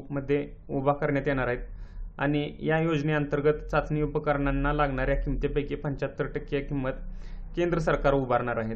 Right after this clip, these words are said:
तर आता एमएसएमई ह्याचा फुल form काय, तर मायक्रो, small अँड medium enterprises. तर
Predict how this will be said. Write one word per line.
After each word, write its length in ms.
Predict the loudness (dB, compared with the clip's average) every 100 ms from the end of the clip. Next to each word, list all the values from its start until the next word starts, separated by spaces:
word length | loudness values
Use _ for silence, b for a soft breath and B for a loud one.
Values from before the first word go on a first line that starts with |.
| 0
तर 60 | 0
आता 380 | 4 2 2 -6 B B -6 0
एमएसएमई 920 | 2 2 0 0 0 2 2 2 0
ह्याचा 220 | -2 -2
फुल 220 | 0 -2
form 240 | 0 0 0
काय, 200 | 0 0
तर 120 | -4
मायक्रो, 680 | -4 0 0 -2 -4 -2 -2
small 420 | -2 0 2 2 0
अँड 220 | -2 0
medium 340 | 2 0 -2 -2
enterprises. 880 | -4 -6 -4 -4 -2 -4 -6 -10 -20 -20 b b b b -4
तर 140 | -2